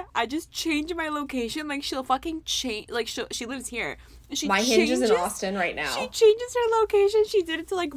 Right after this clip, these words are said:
Speaker 1: Boulder, because apparently all the hotties are in Boulder. Um, and so she changed it to Boulder, and she's like, "It's so fucking fun." But then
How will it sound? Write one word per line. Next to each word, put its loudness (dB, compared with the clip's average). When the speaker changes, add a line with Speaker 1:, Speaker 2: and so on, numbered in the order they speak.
Speaker 1:
Boulder, 0
because -4
apparently -4
all 2
the -2
hotties -4
are -4
in -10
Boulder. -6
Um, -2
and -10
so -10
she -10
changed -10
it -8
to -6
Boulder, -6
and -10
she's -10
like, -10
"It's -10
so -4
fucking -12
fun." -8
But -12
then -8